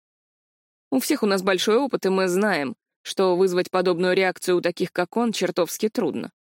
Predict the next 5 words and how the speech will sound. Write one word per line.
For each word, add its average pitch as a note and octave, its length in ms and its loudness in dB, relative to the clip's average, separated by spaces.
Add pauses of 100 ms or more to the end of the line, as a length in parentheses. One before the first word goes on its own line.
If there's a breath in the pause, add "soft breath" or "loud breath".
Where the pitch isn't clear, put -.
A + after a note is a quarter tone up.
(560)
Она D4 160 4
явно D4 360 4
удалила G#3+ 380 4
всех F3 300 0
духов, F#3+ 440 0